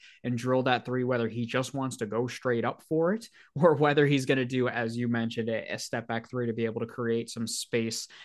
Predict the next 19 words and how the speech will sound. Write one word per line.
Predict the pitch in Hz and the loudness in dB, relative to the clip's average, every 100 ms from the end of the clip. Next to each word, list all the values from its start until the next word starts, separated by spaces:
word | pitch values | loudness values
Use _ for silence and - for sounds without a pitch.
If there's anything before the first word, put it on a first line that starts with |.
| - - | -8 -2
uh, | 110 | 0
and | 85 123 | 0 -2
go, | 120 117 127 131 | 0 0 -2 -2
go | 123 120 | 0 0
into | 117 120 | -2 -4
it. | 113 | -2
I've | 117 135 | 0 0
been | 139 135 120 117 - | 2 0 -2 -6 -8
so | - 143 139 | -2 0 0
impressed | 131 123 135 123 | 0 -2 -4 -4
with | 127 | -6
his | 120 117 | -6 -4
ability | 117 120 120 117 117 110 - | -2 0 0 0 -2 -4 -4
to | 147 | -2
be | 143 139 | 2 2
a | 117 | 0
marksman | 110 107 - - 101 98 - _ _ _ - - | -2 -6 -8 -6 -6 -6 -10 _ _ _ -20 -10
from | - 120 104 | 0 0 0
deep. | - 101 107 | -4 -8 -8